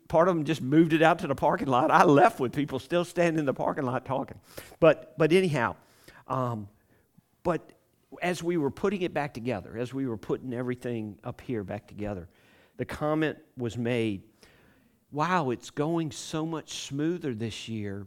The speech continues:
because the church actually provided us with people to help us put it back together."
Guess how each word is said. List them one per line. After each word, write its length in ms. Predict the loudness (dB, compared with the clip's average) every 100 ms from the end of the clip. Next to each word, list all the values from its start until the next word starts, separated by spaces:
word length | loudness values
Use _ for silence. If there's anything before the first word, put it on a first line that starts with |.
| -14
because 440 | -14 -8 -8 -8
the 100 | -10
church 460 | -10 -10 -8 -10 -14 -12
actually 560 | -8 -8 -10 -6 -6
provided 560 | -6 -6 -4 -2 -2 -6
us 200 | -8 -8
with 160 | -12 -10
people 360 | -12 -10 -8
to 100 | -6
help 300 | -6 -8 -8
us 120 | -12
put 220 | -10 -6 -6
it 80 |
back 240 | -8 -12 -14
together." 420 | -12 -12 -12